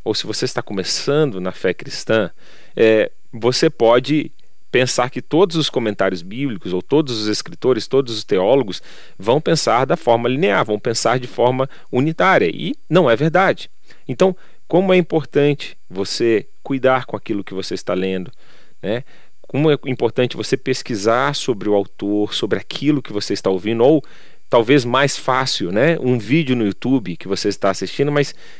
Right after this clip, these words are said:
de qual tendência que ele tá falando? Qual que é, onde que ele está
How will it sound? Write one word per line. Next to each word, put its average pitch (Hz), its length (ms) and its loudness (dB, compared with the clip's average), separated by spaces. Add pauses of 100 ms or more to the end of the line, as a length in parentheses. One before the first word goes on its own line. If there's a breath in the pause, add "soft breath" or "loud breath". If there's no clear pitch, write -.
(140 soft breath)
de 165 140 2
qual - 240 4
tendência 151 680 4
que - 80 -4
ele 104 120 -2
tá 104 100 -2
falando? 87 340 -4
Qual 160 240 4
que 147 220 2
é, 127 240 6 (220 loud breath)
onde 185 320 4
que 143 200 4
ele 135 260 6
está 120 640 0